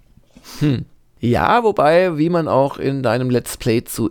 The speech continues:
Ishin, äh, sehen kann, es ist auf eine gewisse taktische Komponente schon dabei. Also im Wesentlichen, in welchem Kampfmodus spiele ich und wann,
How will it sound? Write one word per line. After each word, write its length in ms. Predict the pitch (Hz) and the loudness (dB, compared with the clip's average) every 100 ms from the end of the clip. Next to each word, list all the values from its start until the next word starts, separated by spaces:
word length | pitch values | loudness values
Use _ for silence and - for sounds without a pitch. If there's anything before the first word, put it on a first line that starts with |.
| - | 0
Ishin, 640 | 196 - 208 139 120 107 | -2 0 0 0 -2 -6
äh, 400 | - 98 90 92 | -4 -2 0 -2
sehen 320 | 113 92 110 151 | -2 0 0 0
kann, 240 | 139 143 | 0 0
es 120 | 120 | -4
ist 140 | 165 - | -2 -2
auf 140 | 143 | -2
eine 100 | 139 | -2
gewisse 400 | 127 117 160 - | 0 0 0 -2
taktische 480 | - 165 - 156 151 | -2 -4 -4 -6 -4
Komponente 560 | 151 143 143 135 131 | -2 0 0 0 -2
schon 280 | 123 143 170 | -2 -2 2
dabei. 340 | 127 107 110 120 | 2 2 2 2
Also 160 | 123 | 2
im 120 | 120 | -2
Wesentlichen, 600 | 107 135 143 131 123 131 - - - - | -2 -2 -2 -2 -2 -6 -8 -18 -12 -4
in 160 | 120 | 0
welchem 240 | 123 120 - | 2 0 -2
Kampfmodus 680 | 117 160 - 143 139 139 | -2 -2 -2 2 4 2
spiele 400 | - 127 123 123 | 0 2 2 4
ich 240 | 123 - 110 | 2 0 0
und 300 | 113 113 120 | -2 -2 -2
wann, 480 | 113 120 120 113 | -2 -2 -4 -6